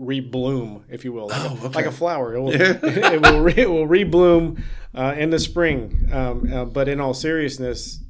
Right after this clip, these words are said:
Speaker 1: a lot of, a lot of times those, those color defects, uh, if you will, aren't permanent.
Speaker 2: Okay.
Speaker 1: In some ways, they,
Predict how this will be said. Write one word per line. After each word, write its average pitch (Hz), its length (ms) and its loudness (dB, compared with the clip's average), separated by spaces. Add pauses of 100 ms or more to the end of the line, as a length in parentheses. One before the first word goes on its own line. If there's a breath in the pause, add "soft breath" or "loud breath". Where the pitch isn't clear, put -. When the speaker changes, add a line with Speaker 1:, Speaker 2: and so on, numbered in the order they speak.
Speaker 1:
a 131 60 -8
lot 131 220 -2
of, 135 200 -8
a 135 40 -12
lot 131 160 -2
of 135 100 -4
times 120 300 -8
those, 123 340 -6 (420 soft breath)
those 127 380 -2
color 156 420 -2
defects, 120 920 -8 (480 soft breath)
uh, 117 240 -8
if 127 180 -8
you 135 100 -4
will, 120 520 -4 (440)
aren't 143 400 -8
permanent. 127 440 -8 (180)
Speaker 2:
Okay. 135 380 2
Speaker 1:
In 131 120 -4
some 165 280 0
ways, 143 320 -2
they, 123 160 -2